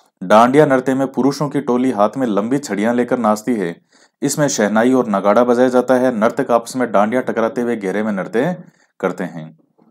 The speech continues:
तो ये भी गोल घेरे में किया जाने वाला नृत्य, जैसे गेर है, गिंदड़ है और डांडिया है, तो तीनों ही जो है वो नृत्य वर्ताकार होते हैं।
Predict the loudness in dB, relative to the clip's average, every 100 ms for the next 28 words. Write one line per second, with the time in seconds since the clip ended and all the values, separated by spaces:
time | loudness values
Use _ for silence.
0 | _ -4 0 2 0 0 0 0 0 0
1 | 0 -2 0 2 2 2 2 2 0 -2
2 | -2 -2 -6 -2 0 0 -2 -4 -4 -4
3 | -2 -2 -2 -4 -8 _ _ -6 -4 2
4 | 4 4 2 0 -2 -8 _ _ _ _
5 | _ -6 -2 -2 0 -2 0 2 2 0
6 | 0 -2 -2 0 0 0 2 0 0 -4
7 | -6 -10